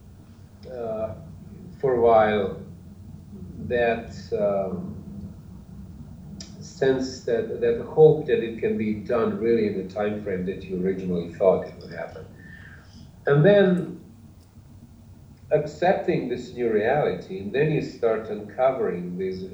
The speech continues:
these rough diamonds, and then sometimes not so rough, very polished, but you haven't had a chance to see them in their glory. That somehow gives you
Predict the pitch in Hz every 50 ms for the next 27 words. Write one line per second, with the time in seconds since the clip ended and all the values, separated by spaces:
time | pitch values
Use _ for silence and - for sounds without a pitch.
0 | 92 - 101 101 98 95 95 104 110 104 104 104 - 107 107 110 110 101 95 92
1 | 92 87 87 90 90 - - 95 92 95 98 95 92 92 95 95 92 95 92 -
2 | - 107 104 101 107 101 95 98 101 101 98 95 - - - 98 92 92 101 113
3 | 117 - 90 - - - - - - - - - - 101 - - - - 110 104
4 | 104 92 85 - - - - - - - - 90 92 90 90 95 95 92 90 90
5 | 92 95 92 90 87 - - 95 90 90 87 - - - - 87 85 85 - -
6 | - - - - - - - - - - - 185 180 165 156 156 - 117 110 107
7 | 107 107 107 104 104 104 98 87 101 98 98 107 107 107 101 92 90 - - -
8 | - - 160 160 - - - - - - - - - - - - - - - -
9 | - - - - - - - - - - 233 214 214 151 156 180 196 196 - -
10 | - 185 175 180 190 - 147 143 165 170 170 170 165 160 156 - - - - -
11 | - - - - - - - - - - - - - - - 139 147 147 139 135
12 | 123 120 123 120 117 110 107 98 92 90 87 - -